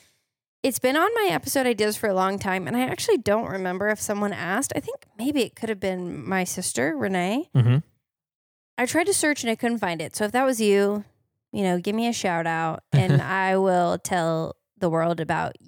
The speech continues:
Speaker 1: your question in the next Q and R.
Speaker 2: <laughs>
Speaker 1: But Adriana, the cosmetic chemist,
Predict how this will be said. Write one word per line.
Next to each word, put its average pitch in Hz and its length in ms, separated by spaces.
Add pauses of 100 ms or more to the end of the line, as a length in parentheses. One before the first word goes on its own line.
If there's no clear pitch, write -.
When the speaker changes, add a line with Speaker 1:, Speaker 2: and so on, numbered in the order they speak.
Speaker 1:
your 160 180
question 170 560
in 175 140
the 170 40
next 156 280
Q 160 240
and 151 100
R. 156 220 (320)
Speaker 2:
<laughs> - 80 (360)
Speaker 1:
But 330 440
Adriana, 247 580
the 233 100
cosmetic 220 600
chemist, 175 760